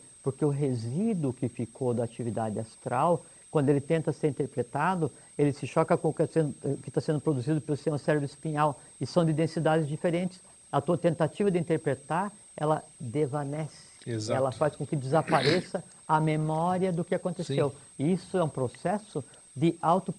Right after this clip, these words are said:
Speaker 1: autopreservação do humano. Por quê? Porque se você tivesse contato sem controle com o astral, você passaria pelo que a gente conceitua de um estado de loucura.
Speaker 2: Uhum.
Speaker 1: Por quê? Porque daí você passaria a alimentar,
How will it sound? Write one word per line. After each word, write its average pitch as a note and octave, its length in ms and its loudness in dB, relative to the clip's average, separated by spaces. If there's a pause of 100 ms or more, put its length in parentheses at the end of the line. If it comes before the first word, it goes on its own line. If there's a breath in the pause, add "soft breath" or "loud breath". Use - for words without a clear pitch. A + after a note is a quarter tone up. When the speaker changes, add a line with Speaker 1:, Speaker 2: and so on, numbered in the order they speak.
(100)
Speaker 1:
autopreservação E3+ 880 -4
do D3 260 -4 (160)
humano. D#3+ 480 -4 (300)
Por D#3+ 140 2
quê? C#3+ 200 0
Porque C3+ 220 -6
se - 80 -2
você C#3 260 -2
tivesse B2+ 460 -2
contato B2 540 -4
sem E3 240 -4
controle C3 420 -2
com D3+ 220 -4
o C3+ 60 0
astral, D3 540 -2 (280 loud breath)
você C3 200 -2
passaria C#3+ 520 -2
pelo C3+ 200 -4
que C#3 100 -6
a - 20 -2
gente C#3 180 -6
conceitua C#3+ 580 -6
de B2 100 -6
um C#3 40 -6
estado C3 380 -8
de B2 100 -8
loucura. C3 560 -8 (680)
Speaker 2:
Uhum. C3+ 580 -8
Speaker 1:
Por C#3+ 140 -2
quê? C3 200 0
Porque B2+ 240 -8
daí C3+ 100 2
você C#3+ 160 -2
passaria C#3 460 0
a C3+ 40 0
alimentar, C3 500 -2